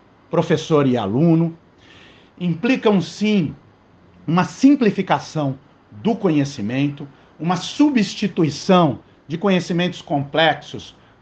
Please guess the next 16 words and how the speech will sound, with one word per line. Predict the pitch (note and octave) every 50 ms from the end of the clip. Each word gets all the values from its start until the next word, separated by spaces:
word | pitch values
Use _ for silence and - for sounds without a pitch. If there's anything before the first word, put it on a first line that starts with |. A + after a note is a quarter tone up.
| _ _ -
por | - F3 F3 E3 D3 F#2+ - - _ _ - _ _ _ _ _ _ _ _ _ _ _ _ _ -
tecnologias | - F#3+ F#3+ - F3+ F#3 F3 E3+ E3 D3+ C3+ - F2+ G2 C#3+ G#3+ G#3+ G3+ D#3+ - G#2 - - - - - _ _ _ _ _ _ _ _ _ - _ _ _ _ _ _ _ _ _ -
de | A#2+ A2+ F3
entretenimento | G#3+ A#3 A#3+ A#3 - A#3 G3+ F#3+ F#3 - G3+ F#3 E3+ D#3+ C#3+ C3+ C#3+ E3 F3 F3 F3 E3 E3 - F3+ E3+ - _ _ _
que, | - A#3 G#3+ G3
evidentemente, | G#3 A3 G3+ E3+ G3 D3+ C#3 E3+ F#3 F3+ - - C#3+ B2+ C#3 D3 D3 D#3 C#3+ C#3+ - _ -
tem | F#3 F3 F3
impacto | E3+ C#3+ C#3 - - D#3 D3+ D3+ D3 - - E3
sobre | D#3+ - - F#3 D#3 D3+
a | D#3+
formação | - - F#3+ F3+ D#3 C3+ - - - E3+ E3
crítica | D#3+ D#3+ D3+ C#3+ C3+ C3 - - - - C#3+ C#3+ - - _ _ _ -
e | D#3+ D#3+
social | - - E3+ - - - C3+ B2 B2+ C3
dos | A#2+ B2+ A#2 A#2
estudantes. | - - - C#3+ G#2 G2 F2 C#2+ C2+ - - - -